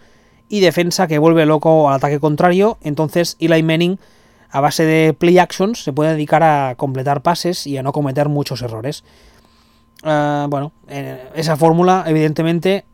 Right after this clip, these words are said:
es una fórmula que tiene una forma muy clara de ser parada, de ser contrarrestada. El problema es que luego en el campo no es tan fácil, porque claro,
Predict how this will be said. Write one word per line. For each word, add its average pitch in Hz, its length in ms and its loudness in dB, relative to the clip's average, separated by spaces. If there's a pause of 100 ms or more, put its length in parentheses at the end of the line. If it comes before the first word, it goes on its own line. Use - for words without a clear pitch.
es 151 220 -2
una 151 200 -2
fórmula 165 640 2 (160)
que 151 160 -2
tiene 160 180 -2
una 151 120 0
forma 156 240 2
muy 147 160 0
clara 156 300 4
de 131 100 -4
ser 151 220 0
parada, 175 440 4
de 165 100 0
ser 156 120 -4
contrarrestada. 165 680 0 (280)
El 165 140 2
problema 165 420 2
es 170 140 0
que 185 320 2
luego 147 320 0
en 170 60 2
el 160 100 0
campo 160 260 2
no 165 80 2
es 147 60 -6
tan 143 160 0
fácil, 131 360 -2
porque 120 240 -12
claro, 135 260 0